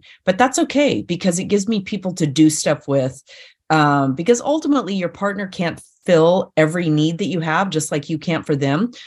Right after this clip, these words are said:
Especially as women, we talk a lot. We like to communicate in a totally different way. So I feel like it's so important to build relationships outside of that so that you're less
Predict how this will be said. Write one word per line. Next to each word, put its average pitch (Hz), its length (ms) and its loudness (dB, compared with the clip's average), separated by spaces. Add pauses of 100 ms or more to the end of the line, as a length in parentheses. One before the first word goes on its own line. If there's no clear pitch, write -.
(320)
Especially 160 440 2
as 143 160 2
women, 165 320 2
we 131 100 -2
talk 139 320 -4
a 175 60 0
lot. 185 340 2
We 143 80 0
like 143 280 0
to 143 300 0 (220)
communicate 190 540 -2
in 151 80 -4
a 156 40 -2
totally 165 300 -4
different 151 320 -4
way. 135 380 -2 (180)
So - 320 0
I 233 180 0
feel 240 240 2
like 160 380 2
it's 139 160 -8
so 196 160 -2
important 147 520 -6
to 156 260 2 (160)
build 165 420 4
relationships 156 800 -2
outside 196 460 0
of 139 140 0
that 139 260 2
so 180 160 -4
that 170 180 -6
you're 165 220 -2
less 214 520 -2